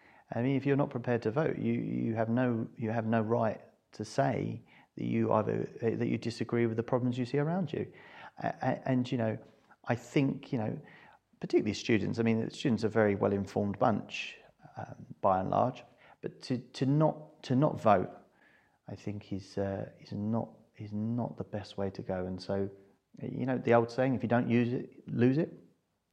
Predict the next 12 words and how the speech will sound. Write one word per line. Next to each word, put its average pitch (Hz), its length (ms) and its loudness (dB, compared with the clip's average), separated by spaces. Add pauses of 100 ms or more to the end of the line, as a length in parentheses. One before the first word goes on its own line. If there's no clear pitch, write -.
(640)
And - 340 -14
so, 98 240 -6
yeah, 123 200 0
I, 113 260 2
I, 113 200 4 (220)
I 110 120 -2
would 104 260 -2
strongly 185 460 8
urge 95 360 0 (480)
people 95 220 -8
to 98 140 -8
vote, 110 240 2